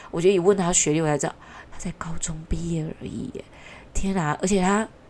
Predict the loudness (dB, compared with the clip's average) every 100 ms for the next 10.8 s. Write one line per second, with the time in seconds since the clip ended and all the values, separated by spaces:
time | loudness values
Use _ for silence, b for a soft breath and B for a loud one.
0 | -20 -18 -2 4 6 6 4 -6 -18 -20
1 | -20 -20 -8 0 4 4 4 -2 -12 -20
2 | -20 0 4 4 4 0 2 2 0 -6
3 | -10 -18 B B B 4 6 8 8 10
4 | 10 10 10 10 6 4 -12 -20 -20 -6
5 | 0 2 2 2 0 0 0 2 2 -2
6 | -6 2 6 8 6 4 0 -4 -2 2
7 | 0 0 -10 -20 -8 -2 0 0 2 2
8 | 8 8 8 6 0 -8 -2 2 4 6
9 | 4 4 4 4 B B -2 2 8 10
10 | 8 6 4 4 4 4 2